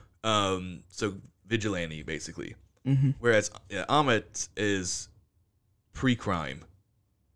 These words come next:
Speaker 1: right?
Speaker 2: Yeah.
Speaker 1: You get judged by what you might do in the future.
Speaker 2: Well,
Speaker 1: Or in
Speaker 2: it
Speaker 1: her, i-, in this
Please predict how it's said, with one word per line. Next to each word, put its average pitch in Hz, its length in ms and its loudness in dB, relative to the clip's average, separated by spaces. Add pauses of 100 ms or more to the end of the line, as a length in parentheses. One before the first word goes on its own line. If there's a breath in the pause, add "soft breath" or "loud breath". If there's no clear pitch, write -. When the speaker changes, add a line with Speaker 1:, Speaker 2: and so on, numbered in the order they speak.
(120)
Speaker 1:
right? 107 340 4
Speaker 2:
Yeah. 127 300 10 (120)
Speaker 1:
You 123 140 2
get 131 200 2
judged 117 300 4
by 107 120 4
what 104 200 0
you 98 120 -6
might 98 460 0
do 92 180 -2
in 87 60 -6
the 87 80 -6
future. - 520 -8 (680)
Speaker 2:
Well, 123 280 10 (300)
Speaker 1:
Or 120 400 6 (460)
in 113 100 4
Speaker 2:
it 156 160 10
Speaker 1:
her, 127 360 2
i-, - 20 2 (180)
in 120 180 -4
this 120 260 2